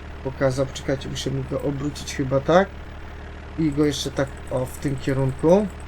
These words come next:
O, to jest dosyć długie pole, tak więc jak ten kąt troszeczkę będzie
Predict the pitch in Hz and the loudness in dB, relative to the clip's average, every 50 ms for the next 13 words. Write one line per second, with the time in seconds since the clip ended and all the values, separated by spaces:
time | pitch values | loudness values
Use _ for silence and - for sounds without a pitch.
0 | - - - - - - - - - - - - - - - - - - - - | -12 -12 -12 -12 -12 -12 -12 -12 -12 -12 -12 -12 -12 -12 -12 -12 -12 -12 -12 -12
1 | - - - - - - - - - - - - - - - - - - - - | -12 -12 -12 -12 -12 -12 -12 -12 -12 -12 -12 -12 -12 -12 -12 -12 -12 -12 -12 -12
2 | - - - - - - - - - - - - - 175 175 170 170 170 165 165 | -12 -12 -12 -12 -12 -12 -12 -12 -12 -12 -12 -8 -2 0 2 4 4 6 6 6
3 | 165 160 160 160 151 - - 160 170 156 156 175 - - 165 147 170 175 165 156 | 6 6 4 2 0 -2 0 2 2 4 4 2 2 2 0 -2 0 2 2 2
4 | - - 180 175 156 139 131 143 135 135 143 139 131 - - - - 143 143 135 | 6 10 10 10 10 10 6 2 2 2 0 0 0 -2 -2 0 0 0 0 0
5 | - - 151 143 - - 180 156 147 135 - - - - - 151 - - - 156 | 0 0 0 0 4 6 6 6 6 2 -2 -4 -2 -2 -2 -2 0 0 0 2
6 | 151 165 160 143 135 | 4 4 4 2 0